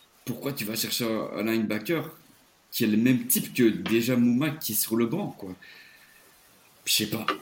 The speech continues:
Et je sais pas ce que ça va donner, je sais, voilà. Tyler Lacy, defensive tackle, c'est cool. C'est un petit peu de beef, euh, sur la D-line, c'est sympa, mais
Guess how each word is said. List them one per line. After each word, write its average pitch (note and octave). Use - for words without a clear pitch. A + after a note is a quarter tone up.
Et G#2+
je F#2+
sais F#2+
pas G2
ce -
que G#2+
ça G2+
va G2
donner, F#2+
je F2+
sais, D#2
voilà. G2
Tyler G#2+
Lacy, A2+
defensive G#2
tackle, A#2
c'est G2+
cool. C3
C'est -
un F#2+
petit G2+
peu G#2
de F#2+
beef, A2+
euh, F#2
sur F#2
la F#2
D-line, G#2
c'est -
sympa, G2+
mais F2